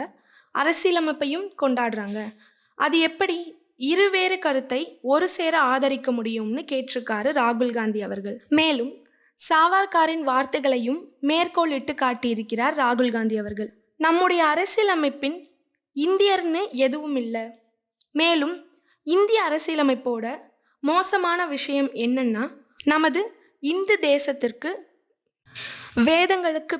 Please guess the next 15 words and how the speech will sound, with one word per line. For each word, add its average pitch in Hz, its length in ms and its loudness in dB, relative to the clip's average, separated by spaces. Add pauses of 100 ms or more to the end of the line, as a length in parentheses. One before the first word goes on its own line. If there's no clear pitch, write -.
பின் 311 160 -6 (880)
மனுஸ்மிருதியே 277 920 0 (240)
வேதமாகும். 240 680 0 (600)
இது 277 200 0 (300)
நம்முடைய 311 480 2
பண்டைய 330 420 2
காலத்திலிருந்து 294 840 0 (300)
நம்மோட 294 440 -2
கலாச்சாரம், 285 760 -2 (500)
பழக்க 339 360 2
வழக்கங்கள், 269 540 -2 (100)
சிந்தனை 302 600 0 (320)
போன்றவற்றை 277 640 -2 (480)
அடிப்படையாகவே 311 880 2
மாற்றியிருக்கு. 254 760 -4